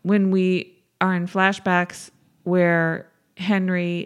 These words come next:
is having a grand old time having an affair with his sister-in-law, and he's at the manor a lot playing with the kids and being real nice,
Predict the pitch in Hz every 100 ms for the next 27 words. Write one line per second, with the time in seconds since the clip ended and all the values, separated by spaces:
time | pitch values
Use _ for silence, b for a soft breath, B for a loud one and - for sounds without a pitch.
0 | - 170 160 - - 180 175 165 160 160
1 | - 175 180 175 175 170 175 180 175 165
2 | 165 165 160 170 170 165 160 - 190 -
3 | 170 165 160 160 - 165 160 151 - -
4 | 180 170 165 170 175 170 165 165 160 160
5 | 160 - 170 165 165 160 165 156 151 156
6 | 165 156 156 156 151 156 202 240 190 190
7 | -